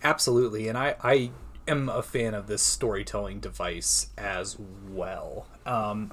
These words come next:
and I think it's particularly done excellently here.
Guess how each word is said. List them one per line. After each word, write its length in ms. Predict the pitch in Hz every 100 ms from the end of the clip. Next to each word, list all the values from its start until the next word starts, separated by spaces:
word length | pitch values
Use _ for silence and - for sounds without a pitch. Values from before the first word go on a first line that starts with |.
| -
and 120 | 117
I 140 | 110
think 320 | 107 139 127 101
it's 260 | 113 -
particularly 680 | - 123 143 - 120 113 107
done 600 | 110 110 110 104 104 104 - - - - - - - - - 135
excellently 640 | 151 - 170 135 110 104
here. 680 | 80 - - 107 85 82